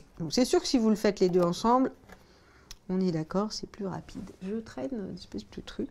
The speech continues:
là. Voilà. Alors, on va continuer. Bon, allez, j'ai la flemme. Je vais faire les deux en même temps. Voilà.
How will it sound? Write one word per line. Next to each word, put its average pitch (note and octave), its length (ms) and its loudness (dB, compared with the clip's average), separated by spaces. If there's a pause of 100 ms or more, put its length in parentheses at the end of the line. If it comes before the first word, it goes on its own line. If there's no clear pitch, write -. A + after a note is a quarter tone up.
(100)
là. G#3+ 80 -8 (160)
Voilà. - 220 0 (960)
Alors, G3 300 4
on F#3 80 4
va E3+ 140 4
continuer. E3 600 2
Bon, D#3+ 180 -2
allez, D3 160 -2 (160)
j'ai - 140 2
la F#3 140 4
flemme. F#3 460 2 (200)
Je F#3 160 2
vais F#3+ 220 4
faire - 520 -6 (720)
les F#3 120 2
deux E3+ 220 -4 (120)
en A#3+ 100 0
même E3+ 300 0
temps. A#3+ 380 0 (880)
Voilà. D3+ 360 -6